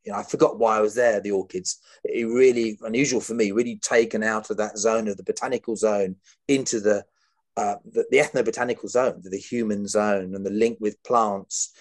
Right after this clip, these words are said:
spiritually, med-, you know, medicinally. They always got a use for the plant.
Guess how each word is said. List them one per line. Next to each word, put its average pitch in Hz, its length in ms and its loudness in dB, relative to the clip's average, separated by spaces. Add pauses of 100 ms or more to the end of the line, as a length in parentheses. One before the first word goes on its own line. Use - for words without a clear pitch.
(160)
spiritually, 113 760 2
med-, 90 200 -6
you 107 80 -8
know, 98 80 -6
medicinally. 110 880 -2 (260)
They 113 120 -6 (100)
always 131 340 4
got 127 160 2
a 117 80 -2
use 117 340 -2
for - 140 -4
the 110 80 2
plant. 107 480 0